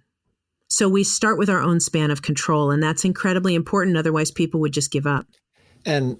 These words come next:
Speaker 2: to take an extreme example, so you're saying that even an Amazon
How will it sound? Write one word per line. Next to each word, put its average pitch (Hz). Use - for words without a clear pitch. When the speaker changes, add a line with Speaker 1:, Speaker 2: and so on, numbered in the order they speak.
Speaker 2:
to 127
take 175
an 131
extreme 143
example, 117
so -
you're 131
saying 139
that 117
even 127
an 107
Amazon 120